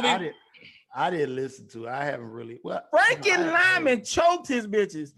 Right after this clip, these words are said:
Speaker 3: in the movie. <laughs>
Speaker 1: Frankie Lyman dropped that dog out the window, bro. That was fucked up, that little dog, nigga.
Speaker 3: Frankie Lyman can
Speaker 2: <laughs>
Speaker 3: goddamn go, man.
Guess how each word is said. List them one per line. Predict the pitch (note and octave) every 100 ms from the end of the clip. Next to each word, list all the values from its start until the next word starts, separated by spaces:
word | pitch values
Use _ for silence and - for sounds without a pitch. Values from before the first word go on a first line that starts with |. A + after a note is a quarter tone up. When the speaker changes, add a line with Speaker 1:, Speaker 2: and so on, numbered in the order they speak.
| _ _
Speaker 3:
in | G#3+ G#3
the |
movie. | G#3 G#3+ - F3 D3+ - -
<laughs> | _ _
Speaker 1:
Frankie | G3 G#3 G3+
Lyman | A#3 G#3+ D#3
dropped | F#3
that | F#3 E3+
dog | G#3 F3+
out | D#3+
the | E3+
window, | D#3+ C#3
bro. | D3+
That | F#3+
was | D#3+
fucked | - E3+ F3
up, | F3
that | D#3 D3+
little | D3+ D3
dog, | D#3+ D3+ B2+ B2
nigga. | D#3 D#3+ F3 E3+ _ _ _ _ -
Speaker 3:
Frankie | F4+ A4+ - A4+ - G#4
Lyman | F#4 F#4 G4+ G4 E4 -
can | D#4 C#4
Speaker 2:
<laughs> |
Speaker 3:
goddamn | D#4+ D#4+ D#4 D4+ D4 D4+
go, | E4 C#4+ G#3
man. | G3+ G#3+